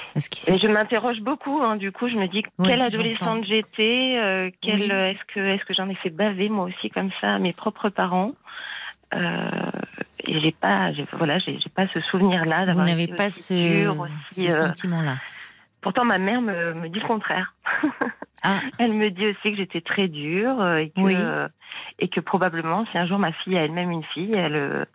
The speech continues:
Speaker 2: et ben voilà, elle passera, que c'est un éternel recommencement, en fait.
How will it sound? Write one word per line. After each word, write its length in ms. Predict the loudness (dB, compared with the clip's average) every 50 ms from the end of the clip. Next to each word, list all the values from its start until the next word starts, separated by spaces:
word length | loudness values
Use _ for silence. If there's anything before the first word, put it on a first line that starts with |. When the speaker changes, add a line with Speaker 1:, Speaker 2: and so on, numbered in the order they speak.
| -20 -20 -20 -20 -20 -20 -18 -18 -18 -18 -16 -16 -16 -14 _ -6
Speaker 2:
et 60 | -2
ben 100 | 0 0
voilà, 300 | 2 0 0 0 2 2
elle 80 | 2 2
passera, 440 | 0 -2 -2 -2 -2 0 0 0
que 60 | 0 -2 -4
c'est 120 | -4 -2 0
un 120 | 0 0
éternel 380 | 0 0 0 0 0 0 0 0
recommencement, 600 | -2 -2 -2 -2 -2 -2 -2 -2 -2 -2 -2 -4
en 40 |
fait. 240 | -4 -4 -6 -6 -6